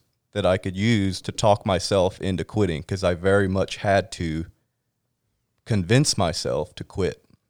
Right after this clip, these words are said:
And it was a hard choice. It took probably, I think I quit somewhere around Tuesday night, Tuesday evening.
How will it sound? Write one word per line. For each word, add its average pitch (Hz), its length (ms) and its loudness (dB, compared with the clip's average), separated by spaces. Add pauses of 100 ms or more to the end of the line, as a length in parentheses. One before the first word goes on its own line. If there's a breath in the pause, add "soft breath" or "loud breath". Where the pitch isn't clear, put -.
(120)
And 87 460 -2 (1600)
it 101 80 2
was 98 180 2
a 87 60 2
hard 98 320 6
choice. 123 360 2
It - 140 -4
took - 300 0
probably, 104 560 4
I 98 80 4
think 107 240 -2
I 90 80 4
quit - 360 -2
somewhere 104 380 0
around 95 300 0
Tuesday 104 420 0
night, 98 440 2 (260)
Tuesday 101 340 0
evening. 95 560 0